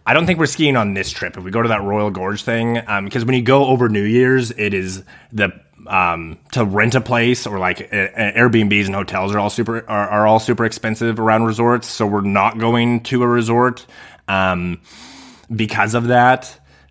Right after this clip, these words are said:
Um, but, so that's a long answer to your question, Scott, that I, I do ski and really, really like it. I'm not skiing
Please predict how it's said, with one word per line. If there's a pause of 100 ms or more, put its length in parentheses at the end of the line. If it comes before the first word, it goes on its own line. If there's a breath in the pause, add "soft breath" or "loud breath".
Um,
but,
so
that's
a
long
answer
to
your
question,
Scott,
that
I,
I
do
ski
and
really,
really
like
it.
I'm
not
skiing